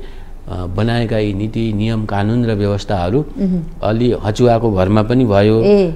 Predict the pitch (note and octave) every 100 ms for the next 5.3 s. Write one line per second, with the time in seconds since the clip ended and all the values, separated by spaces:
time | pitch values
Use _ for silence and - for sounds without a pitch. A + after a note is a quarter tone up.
0 | - A2+ B2 C3 C3+ C3 B2+ B2+ G2+ G#2
1 | A2 B2 B2+ C3 F3 E3+ C#3+ G3 - -
2 | - C3 C#3+ C#3 C3+ B2+ C#3+ B2 C3+ C#3
3 | C#3 C#3+ C3+ D3 C#3+ - - - A#2 C3
4 | C#3 - B2 B2 C#3+ B2 A#2+ A2+ G2 D#3+
5 | D#3+ F#3 F3